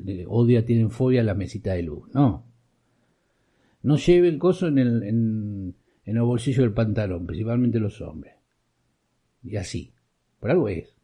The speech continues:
O sea, eh, si fuese tan bueno. <laughs> Pero bueno, no importa, independientemente. Lo-, los beneficios son muchísimos los que dan. Pero,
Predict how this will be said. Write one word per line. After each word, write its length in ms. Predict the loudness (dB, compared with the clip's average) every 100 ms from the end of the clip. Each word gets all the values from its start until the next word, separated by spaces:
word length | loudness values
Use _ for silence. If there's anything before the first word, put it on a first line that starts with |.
| _ -18
O 40 |
sea, 280 | -12 -12 -14 _ _ _ _ _ _ _ _ _ _ _ _ _ _ _ _
eh, 260 | -12 -10 -8
si 120 | -6
fuese 300 | 0 2 2
tan 240 | 2 4
bueno. 320 | 8 8 10 8 6
<laughs> 200 | 0 _
Pero 220 | 2 4
bueno, 160 | 4 4
no 60 |
importa, 300 | 2 0 -2
independientemente. 840 | -2 -2 2 4 6 4 2 -4 -8
Lo-, 180 | -8 -4
los 140 | 0
beneficios 460 | 2 2 0 0 4
son 140 | 6
muchísimos 580 | 6 6 2 0 -2 -6
los 80 | -8
que 100 | -10
dan. 160 | -12 -6
Pero, 380 | 2 4 4 -2